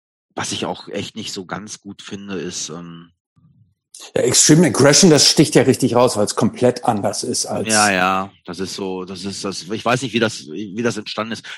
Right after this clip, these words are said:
Speaker 1: Wir hatten Cover-Artwork, was aber irgendwie nicht, uns nicht gefallen hat und dann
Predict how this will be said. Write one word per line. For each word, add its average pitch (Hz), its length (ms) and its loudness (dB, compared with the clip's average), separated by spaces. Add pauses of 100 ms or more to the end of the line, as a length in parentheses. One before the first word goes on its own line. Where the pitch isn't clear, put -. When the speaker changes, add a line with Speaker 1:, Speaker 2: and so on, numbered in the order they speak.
(120)
Speaker 1:
Wir 104 100 2
hatten 131 200 0
Cover-Artwork, 120 840 2 (460)
was 92 380 -12
aber 104 180 -6
irgendwie 98 560 -8 (720)
nicht, 101 280 -16
uns - 200 -14
nicht 107 140 -14
gefallen 123 440 -2
hat 127 140 -8
und 90 120 -14
dann 98 340 -14